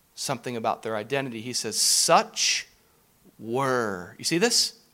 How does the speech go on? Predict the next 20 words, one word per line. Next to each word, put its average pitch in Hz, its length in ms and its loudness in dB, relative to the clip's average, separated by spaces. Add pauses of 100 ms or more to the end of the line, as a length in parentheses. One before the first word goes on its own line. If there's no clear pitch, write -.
(140)
"Were 120 600 2
some 101 280 0
of 98 100 -10
you." 98 220 -8 (1500)
They're 127 120 -4
like, 113 200 4 (1160)
"Wait, 202 140 6
Paul, 220 180 10
you 165 100 4
just 175 200 0
named 170 380 6
me. 95 300 -8
<laughs> - 580 -18
You 165 80 -2
just 175 200 0
named 170 320 6
my 185 160 10
sin." 220 560 4 (160)
He's 175 160 -2
like, 151 200 4